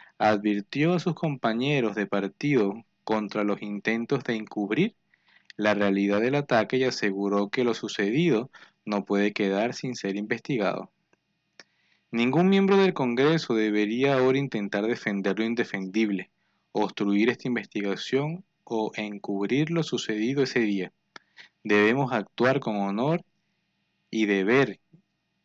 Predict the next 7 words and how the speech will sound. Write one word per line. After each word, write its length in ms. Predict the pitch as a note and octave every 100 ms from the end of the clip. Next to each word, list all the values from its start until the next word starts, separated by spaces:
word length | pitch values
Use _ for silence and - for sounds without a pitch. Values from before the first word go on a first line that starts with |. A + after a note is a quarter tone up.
| _ -
y 220 | A2+ A2
en 180 | G#2+ G#2+
intereses 1080 | G#2+ - G#2 G#2 C3 D#3+ - F#3+ F3+ - _ _ _ _ _ _
por 200 | A2 G#2+
nuestra 340 | A2 C#3 D3 E3
nación, 480 | E3 - G#2+ G2
señaló. 460 | - G2 G2 F#2+